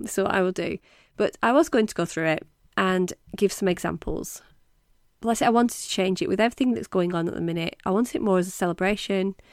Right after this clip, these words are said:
Rather than me just telling that story, I wanted it to be about all women and, say, anybody who stands with women.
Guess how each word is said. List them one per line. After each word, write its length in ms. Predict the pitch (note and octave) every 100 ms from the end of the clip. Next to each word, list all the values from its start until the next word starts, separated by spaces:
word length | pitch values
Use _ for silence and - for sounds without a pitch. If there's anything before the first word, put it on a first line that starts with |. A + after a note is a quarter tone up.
| - - _
Rather 300 | G3 G3 G#3
than 80 | G3+
me 140 | F#3+ F#3
just 140 | -
telling 200 | G3 F3+
that 180 | G3+ -
story, 500 | - F3+ F3 F3 - _ _ -
I 80 | G3
wanted 300 | F#3+ F#3+ -
it 60 | -
to 100 | -
be 140 | E3+
about 340 | E3+ E3 E3 - _ _ -
all 180 | C4+ A3
women 380 | F3+ F3 F3+ - -
and, 340 | E3+ F3 F3+ - -
say, 160 | - -
anybody 480 | G3 G3 F3+ F3 E3+
who 280 | - F#3 F3
stands 300 | - C4+ C4+
with 140 | F3+
women. 340 | E3+ B2+ -